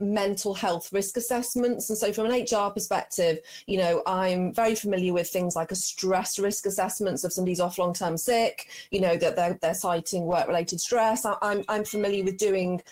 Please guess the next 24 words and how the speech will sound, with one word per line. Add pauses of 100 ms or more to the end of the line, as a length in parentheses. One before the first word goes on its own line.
(420)
a, (120)
a
stress
risk
assessment,
but,
but
we've
been
looking
and
we've
been
seeing (320)
more
frequently
these
mental
health (260)
risk
assessments
come
up. (540)
Um,